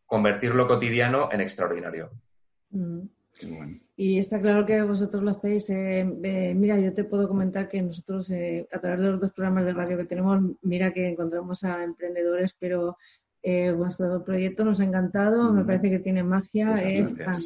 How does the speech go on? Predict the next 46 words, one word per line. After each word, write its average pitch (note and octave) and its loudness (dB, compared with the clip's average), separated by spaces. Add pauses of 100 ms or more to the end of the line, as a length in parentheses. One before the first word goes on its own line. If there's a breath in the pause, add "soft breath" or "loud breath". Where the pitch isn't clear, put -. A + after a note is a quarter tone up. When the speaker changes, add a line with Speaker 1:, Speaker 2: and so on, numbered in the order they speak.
Speaker 2:
fantástico, G3+ -2
tiene G3 0 (240)
un G3 6
impacto F#3+ 2
social, F#3+ 0
eh, F3+ -2
increíble. G3+ 4 (560)
Y G#3 10
bueno, G3+ 6
yo F#3+ 4
quiero F#3+ 0
que F#3+ -2
sepa F3 -6
todo F3+ -2
el F#3 0
mundo F#3+ 4
que G3+ 2
yo F#3 2
me F#3 2
voy F#3 2
a F3+ -2
pasar F3+ -2
a F3+ -2
Guara, G#3+ 2 (120)
voy F#3+ 0
a - 6
buscaros G3+ 4
Speaker 1:
<laughs> - -16
Speaker 2:
y G#3+ 4
voy G#3 8
a G#3+ 6
pasarme G#3+ 2
a F#3+ 0
Guara, F#3+ 0
pero F#3+ -2
rápidamente. F#3 0
Speaker 1:
Muchas F3+ -4
gracias. E3+ -6
Speaker 2:
Invitamos F#3+ 0
Speaker 1:
Muchas G3 -2
Speaker 2:
a - -10
todo F#3+ -8
el F#3 -2
mundo F#3 -4
a F3 -16
eso. F#3+ -18